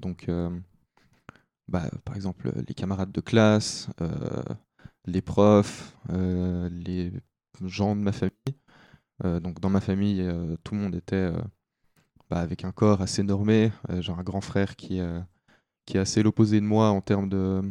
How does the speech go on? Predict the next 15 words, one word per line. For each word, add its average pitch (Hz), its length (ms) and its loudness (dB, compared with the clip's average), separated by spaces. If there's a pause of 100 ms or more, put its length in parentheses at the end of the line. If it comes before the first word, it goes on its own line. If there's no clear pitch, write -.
(400)
de 104 120 2
corpulence, 107 520 2
donc 95 200 -10
lui 101 100 -4
qui - 160 -10
a 92 60 -2
toujours 98 280 0
été, 98 260 0
euh, 92 200 -2 (800)
bah, 95 160 0
assez 104 500 2
mince, 113 720 4
enfin - 340 -8 (100)
presque - 280 -6
même 90 340 -4